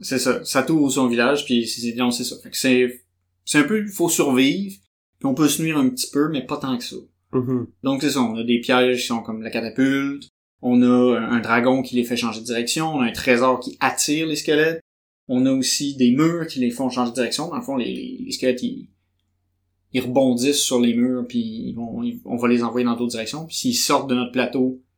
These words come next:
Speaker 1: ils s'en vont chez nos voisins. Puis il faut gérer un peu tout ça. Puis ça va vraiment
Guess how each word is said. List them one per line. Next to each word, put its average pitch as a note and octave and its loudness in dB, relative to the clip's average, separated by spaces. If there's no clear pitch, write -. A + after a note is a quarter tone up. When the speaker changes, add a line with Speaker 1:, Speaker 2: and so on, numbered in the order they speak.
Speaker 1:
ils D#3 0
s'en B2+ 0
vont A#2+ 0
chez A#2+ -4
nos A#2 -4
voisins. A2+ -6
Puis E3+ 0
il - -6
faut D#3+ 0
gérer C#3 2
un B2 -4
peu C#3 -4
tout - -18
ça. - -18
Puis C#3+ 0
ça B2+ 0
va B2+ 4
vraiment C#3 2